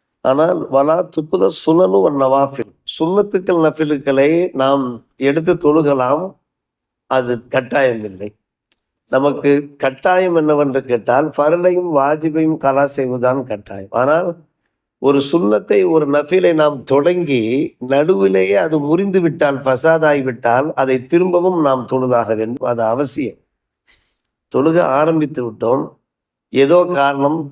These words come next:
தொழுகை முறிந்து விட்டது, ஒரு அவசர வேலை, யாரோ கூப்பிடுகிறார்கள், அப்படியே தொழுகை விட்டு விட்டோம் என்று வைத்துக் கொள்ளுங்கள், ஒரு, ஒரு பேச்சுக்கு. ஆனால் மறுபடியும் நாம் என்ன செய்த வேண்டும்? அந்த தொழுகை கதா செய்துவிட வேண்டும்.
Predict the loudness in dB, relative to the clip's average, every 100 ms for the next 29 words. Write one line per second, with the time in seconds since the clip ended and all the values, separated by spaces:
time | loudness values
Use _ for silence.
0 | _ -4 0 2 4 2 2 0 0 -2
1 | 0 0 0 0 -2 -8 _ _ _ _
2 | _ _ _ _ _ _ _ _ 0 2
3 | 4 2 0 -2 0 2 2 2 0 2
4 | 2 2 0 2 0 2 2 2 0 0
5 | -2 -2 0 0 0 0 2 0 0 -2
6 | -2 0 0 0 0 0 0 -2 -2 -2
7 | 0 -2 -2 -4 -6 _ _ -10 -8 0
8 | 0 0 -6 -4 -6 -6 _ _ _ _
9 | -4 0 0 2 2 4 2 2 2 2
10 | 2 2 0 0 0 2 2 2 -2 0
11 | -2 0 2 2 2 2 2 2 0 0
12 | 0 0 0 -2 -6 -8